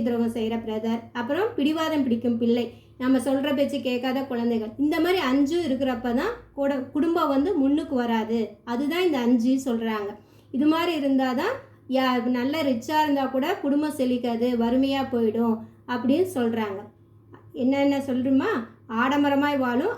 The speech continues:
அம்மா, அப்புறம் பொறுப்பில்லாம இருந்த அப்பா, வ-, வ-, சம்பாதிக்காம வேலைக்கு போகாம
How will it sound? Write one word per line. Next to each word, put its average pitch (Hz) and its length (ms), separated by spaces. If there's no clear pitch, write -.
அம்மா, 226 220
அப்புறம் 494 300
பொறுப்பில்லாம 302 600
இருந்த 262 300
அப்பா, 254 220
வ-, 247 220
வ-, 233 260
சம்பாதிக்காம 247 720
வேலைக்கு 247 360
போகாம 233 340